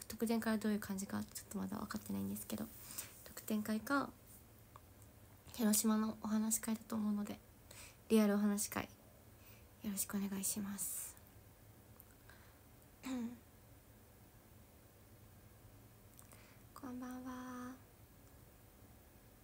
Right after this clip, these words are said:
そうなんです、花粉症、花粉症なんですけども、え、今は、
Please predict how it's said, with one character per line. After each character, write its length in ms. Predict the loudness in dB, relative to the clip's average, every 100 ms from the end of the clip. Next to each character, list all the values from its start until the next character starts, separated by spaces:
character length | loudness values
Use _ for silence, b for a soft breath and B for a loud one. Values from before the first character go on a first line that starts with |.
| -20 -20 -20 -20 -20 -20 -20 -20 -20 -20 -20 -20 -20 -20 -18 -18 -18 -18 -20 -20 -20 -20 -18 -10
そ 200 | -8 -2
う 40 |
な 100 | 0
ん 80 | 0
で 100 | -2
す、 140 | -6 -6
花 240 | -2 0
粉 120 | 0
症、 360 | 0 0 -2 -6 -10 -18 -20 -20 -20 -16 B B B -18 -20 -20 -18 -12
花 200 | -4 -2
粉 160 | 0
症 240 | 0 0 0
な 120 | 0
ん 80 | 0
で 80 | -2
す 100 | -6
け 120 | -6
ど 100 | -6
も、 140 | -8 -10 -16 -20 -20 -20 -20 -20 -20 -20 -20 -20 B B B -20 -20 -20 -20 -20 -20 -6
え、 60 | 2
今 240 | 6 8
は、 200 | 6 2